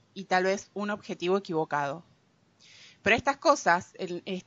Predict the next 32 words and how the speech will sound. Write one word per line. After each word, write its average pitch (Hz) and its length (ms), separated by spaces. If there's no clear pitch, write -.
eh, 165 180
perdón, 170 380
pero 156 160
en 160 80
estas 240 280
cosas 190 640
el 170 120
corazón 165 400
manda 202 560
y 190 160
el 180 140
de 202 260
ella 180 280
estaba 196 340
un 233 160
poco 202 240
machacado, 165 680
¿sí? 247 380
Estaba 170 240
un 185 80
poco 180 400
abollado. 175 680
Ella 262 340
le 240 120
refutó 214 680
lo 196 160
que 175 80
William 180 340
le 180 140
dijo, 175 340
diciéndole 190 640
que 196 160